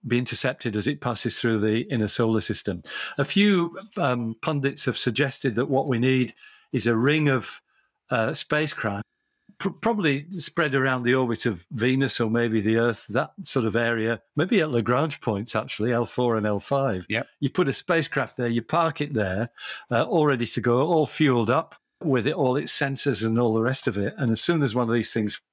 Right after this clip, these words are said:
Speaker 1: comes by, you set off your spacecraft to, to intercept it because it's all ready to go. All you've got to do is press the button.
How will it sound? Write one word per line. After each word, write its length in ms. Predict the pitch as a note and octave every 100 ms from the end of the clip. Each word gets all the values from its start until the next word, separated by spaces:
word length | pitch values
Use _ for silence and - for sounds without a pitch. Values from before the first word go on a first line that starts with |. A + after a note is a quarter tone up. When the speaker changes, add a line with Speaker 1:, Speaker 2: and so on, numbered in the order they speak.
| -
Speaker 1:
comes 220 | A#2 G2+
by, 420 | - A#2 F#2+ F#2+ _ - - _ _ -
you 240 | D#3 A2+ - -
set 280 | - D3
off 160 | C#3 -
your 80 | A2+
spacecraft 640 | - C3 A#2 - A2 - -
to, 260 | A#2 D3+ -
to 160 | - A2+
intercept 540 | A2+ A2 - A#2+ -
it 100 | G2
because 220 | B2 C3+ G2
it's 80 |
all 160 | B2+ D3
ready 220 | C#3 B2
to 140 | A2+ A2
go. 180 | A#2
All 140 | G#2 A2
you've 100 | G#2+
got 80 | A#2
to 100 | G#2
do 80 |
is 80 | G2+
press 240 | - G2 -
the 100 | F#2
button. 340 | A2 C#3 E2+